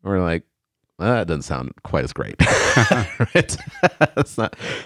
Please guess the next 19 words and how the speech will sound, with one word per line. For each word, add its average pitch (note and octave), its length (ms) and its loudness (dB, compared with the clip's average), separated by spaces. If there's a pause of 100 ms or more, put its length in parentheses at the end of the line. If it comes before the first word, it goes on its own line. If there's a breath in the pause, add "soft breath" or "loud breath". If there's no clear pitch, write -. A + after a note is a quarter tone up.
that's, - 420 2
uh, G2+ 240 10
that's A#2 280 6
not A2 240 4
the G2 100 4
list F#2 280 2
I E2+ 100 4
wanna E2 220 4
be E2+ 220 2
on, C2+ 300 0 (180)
right? D2+ 240 -2 (220)
"Some F2+ 260 2
were D#2 80 4
tortured. C3 640 6
They G2+ 100 8
refused F#2+ 480 2
to F#2+ 60 2
accept F#2 400 0
release, G2+ 580 2